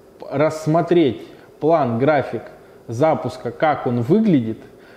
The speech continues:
вы можете, э, сейчас, э, перейти по подсказке, и там будет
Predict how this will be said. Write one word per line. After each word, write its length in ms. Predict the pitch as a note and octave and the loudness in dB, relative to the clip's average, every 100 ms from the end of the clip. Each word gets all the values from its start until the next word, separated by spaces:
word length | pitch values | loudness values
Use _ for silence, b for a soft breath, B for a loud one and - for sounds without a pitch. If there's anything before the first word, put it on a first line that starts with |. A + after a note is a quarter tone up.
| B | B
вы 180 | B2 E3 | 2 4
можете, 720 | F#3+ A#3 G3 - D3 A#2+ - | 4 4 0 2 0 0 -2
э, 520 | A2+ A#2+ A#2 A#2 A#2 | -8 -6 -4 -4 -6
сейчас, 640 | - C#3+ - E3 G#3 - - - | -4 -4 0 0 0 -2 -12 -10
э, 280 | B2 B2 A#2 | -6 -4 -2
перейти 400 | C#3 D#3+ D#3 E3 | 2 2 2 -2
по 220 | - D#3 | 2 0
подсказке, 800 | A#2+ B2 - - D#3 F#3 - B3+ B3 B B B B - | 2 -2 -2 -2 -2 -2 -4 -6 -6 B B B B -4
и 120 | D#3+ | -4
там 340 | D#3+ G3+ A#3 | 0 2 2
будет 420 | E3 G3 F#3 F3+ | 4 4 2 0